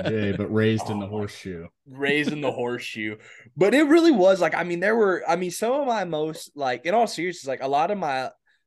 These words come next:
Speaker 2: more formative memories were at Vanderbilt football games in those very seats. Like, some of, some of my best experiences that I've had so far in life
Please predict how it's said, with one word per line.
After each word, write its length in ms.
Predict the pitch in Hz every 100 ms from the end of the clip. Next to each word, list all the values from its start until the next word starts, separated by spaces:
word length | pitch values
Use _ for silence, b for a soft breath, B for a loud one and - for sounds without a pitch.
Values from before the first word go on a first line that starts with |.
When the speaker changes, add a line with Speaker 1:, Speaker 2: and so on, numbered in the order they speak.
| _
Speaker 2:
more 320 | 131 139 135
formative 640 | - - 131 151 156 123
memories 760 | 110 107 131 151 107 95 95 95
were 400 | 107 110 110 104
at 180 | 104 110
Vanderbilt 560 | 113 107 113 120 127 -
football 340 | 117 143 135
games 340 | 104 98 98 104
in 80 | 104
those 260 | 101 101 - _ _ 101 - - -
very 380 | 98 107 127 123
seats. 400 | - 135 113 113
Like, 160 | 98 B B B _
some 360 | - 147 151
of, 440 | 151 151 147 120 110
some 200 | 156 160
of 100 | 170
my 140 | 151
best 340 | 123 127 -
experiences 800 | 139 - - 117 120 135 127 143
that 100 | 123
I've 160 | 117 113
had 240 | 113 117
so 200 | 113 120
far 280 | 110 104 107
in 60 | 117
life 320 | 123 131 131